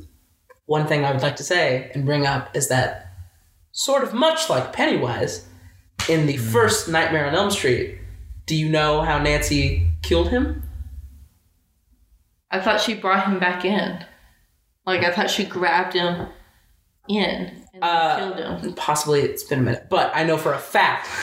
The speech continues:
Speaker 1: that what decidedly killed him was that she stopped in her tracks, turned around, looked at him,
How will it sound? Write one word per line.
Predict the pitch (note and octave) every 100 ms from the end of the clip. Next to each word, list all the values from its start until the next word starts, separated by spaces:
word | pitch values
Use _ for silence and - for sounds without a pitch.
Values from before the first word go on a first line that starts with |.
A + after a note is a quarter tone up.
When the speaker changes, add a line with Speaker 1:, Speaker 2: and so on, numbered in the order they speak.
| -
Speaker 1:
that | C3+
what | C#3+ C3
decidedly | D3 C#3+ - - F3 F3+ E3+ E3 D3 -
killed | - D#3 C#3+
him | B2+ B2+ B2+ - -
was | C#3 C#3
that | C3 - - -
she | - C3
stopped | - D3+ C#3+ D#3+
in |
her | D#3
tracks, | D3+ C3 - - - - _ -
turned | - D#3+ D3+
around, | D3 C3 B2+ B2+ C#3+
looked | D3
at | C3+
him, | C3 A#2 B2